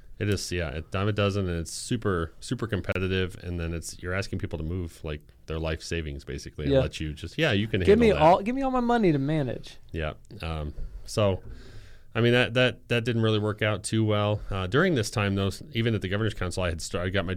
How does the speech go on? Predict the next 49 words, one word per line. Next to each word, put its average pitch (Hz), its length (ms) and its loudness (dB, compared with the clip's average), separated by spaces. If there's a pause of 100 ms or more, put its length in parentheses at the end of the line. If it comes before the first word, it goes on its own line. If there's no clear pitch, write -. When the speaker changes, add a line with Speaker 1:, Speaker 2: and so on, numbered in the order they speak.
(160)
Speaker 1:
real 95 140 0
estate 87 180 -4
license 80 380 -6
in 82 80 -6
two 85 100 -6
thousand 80 320 -4
seven 85 460 -4 (100)
'cause 82 140 -6
I'm 78 120 -4
smart 80 460 -6
and 82 140 -6
I 78 40 -6
did 76 140 -8
it 82 80 -8
right 80 160 -8
before - 240 -10
the 76 60 -8
crash, 76 400 -8
which 85 140 -6
is 120 100 -2
Speaker 2:
Yeah. 160 80 -6
Speaker 1:
a - 20 -12
brilliant 90 420 -2
move 76 200 -6
if 71 120 -10
you're 78 80 -6
trying 78 200 -6
to 76 240 -6
start 82 260 -6
a 78 60 -4
new 76 100 -6
business. 76 500 -8 (140)
Do 90 140 -2
it - 20 -4
right 78 180 -4
before - 260 -6
the 80 80 -4
Speaker 2:
I - 20 -2
Speaker 1:
market 123 160 4
Speaker 2:
feel 220 80 8
like 220 160 6
Speaker 1:
doesn't 170 120 -2
give 160 60 0
you 170 80 6
anything. 160 160 2
Speaker 2:
subconsciously, 165 720 0
like, 135 240 2
you're, 143 400 2 (480)
like, 135 160 -4